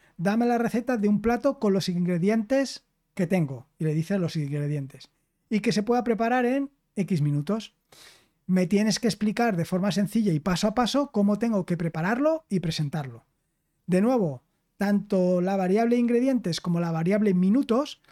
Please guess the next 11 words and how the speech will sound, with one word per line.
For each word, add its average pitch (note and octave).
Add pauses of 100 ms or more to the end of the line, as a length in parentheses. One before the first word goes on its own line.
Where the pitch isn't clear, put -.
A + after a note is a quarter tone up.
(120)
las F3
vas G3
a -
dejar G#3+
en G3+
un F#3+
formulario A3
que A#3
le G3+
preguntarás F3+
directamente G3+